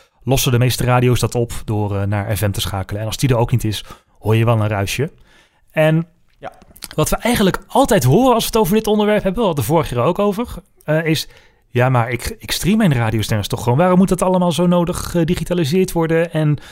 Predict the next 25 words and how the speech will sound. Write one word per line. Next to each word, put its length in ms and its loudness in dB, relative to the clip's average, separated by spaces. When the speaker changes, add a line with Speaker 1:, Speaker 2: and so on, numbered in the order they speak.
Speaker 1:
eh, 760 -6
et 100 -4
cetera? 400 0
Ik 120 -4
kan 120 -8
toch 160 -6
gewoon 140 0
via 140 -2
internet 280 2
luisteren?" 280 -4
Speaker 2:
Ja, 60 0
dat 100 -16
kost 200 -6
mij 160 0
mijn 160 -4
datapakketje 680 -2
wel, 240 -2
ook 140 -6
al 80 0
heb 140 0
ik 100 -4
tien 200 -6
gig 180 -10
per 140 -4
maand. 300 -2